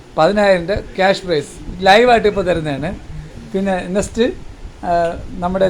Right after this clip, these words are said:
തമ്പു സ്പൈടെക് വ്ളോഗ് YouTube ചാനൽ സബ്സ്ക്രൈബ് ചെയ്യുക.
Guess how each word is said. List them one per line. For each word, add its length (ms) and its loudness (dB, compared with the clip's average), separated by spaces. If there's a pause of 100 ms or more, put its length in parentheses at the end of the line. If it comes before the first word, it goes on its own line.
തമ്പു 260 0
സ്പൈടെക് 440 0
വ്ളോഗ് 440 0
YouTube 280 -4
ചാനൽ 300 -2
സബ്സ്ക്രൈബ് 520 -4
ചെയ്യുക. 320 -4